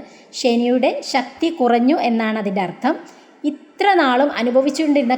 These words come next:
കഷ്ടപ്പാടുകളിൽ നിന്നുമെല്ലാം ഒരു മോചനം ഇവർക്ക് ഉണ്ടാകുന്നതാണ്. ഭഗവാന്റെ സ്ഥാനമായ അഞ്ചാം സ്ഥാനത്തേക്കാണ് വ്യാഴമാറ്റം വരുന്നത്.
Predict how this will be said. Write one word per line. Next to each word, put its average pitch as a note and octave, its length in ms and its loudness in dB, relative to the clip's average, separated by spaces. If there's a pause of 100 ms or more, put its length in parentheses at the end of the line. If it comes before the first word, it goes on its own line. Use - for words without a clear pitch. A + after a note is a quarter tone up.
കഷ്ടപ്പാടുകളിൽ C4+ 680 0
നിന്നുമെല്ലാം A3+ 520 0
ഒരു G#3 100 0 (120)
മോചനം B3 380 2
ഇവർക്ക് A3 300 0
ഉണ്ടാകുന്നതാണ്. G3+ 840 -2 (600)
ഭഗവാന്റെ C#4+ 640 2
സ്ഥാനമായ A3+ 680 0 (600)
അഞ്ചാം C4+ 400 2 (100)
സ്ഥാനത്തേക്കാണ് A3+ 800 -2 (140)
വ്യാഴമാറ്റം G#3+ 640 0
വരുന്നത്. F#3+ 340 -4